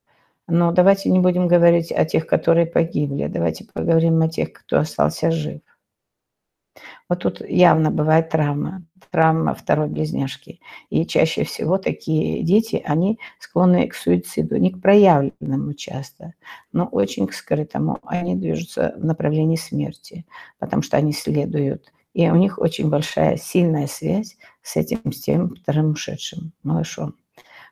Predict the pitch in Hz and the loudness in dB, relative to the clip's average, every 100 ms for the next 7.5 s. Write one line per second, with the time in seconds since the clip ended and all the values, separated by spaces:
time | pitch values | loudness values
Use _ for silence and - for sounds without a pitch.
0 | - 175 202 196 180 180 170 170 214 214 | 0 4 4 4 4 4 2 2 0 2
1 | 185 - 165 160 170 165 - - 151 160 | 0 0 0 2 2 0 -2 0 0 2
2 | 160 156 160 160 - 170 156 143 - 160 | 2 2 2 2 2 0 0 -4 -4 -6
3 | 160 - - _ _ _ _ - 147 139 | -6 -12 -20 _ _ _ _ -4 0 2
4 | 139 - - 147 160 165 160 156 - 160 | 0 -2 0 2 4 2 2 -2 2 0
5 | - - - - 143 147 - 165 - _ | 0 -8 -10 -10 -8 -6 -8 -10 -14 _
6 | _ _ 170 160 - 156 165 156 - - | _ _ -4 -2 0 0 0 -6 -8 -4
7 | 165 156 - 156 | -2 -2 -6 -10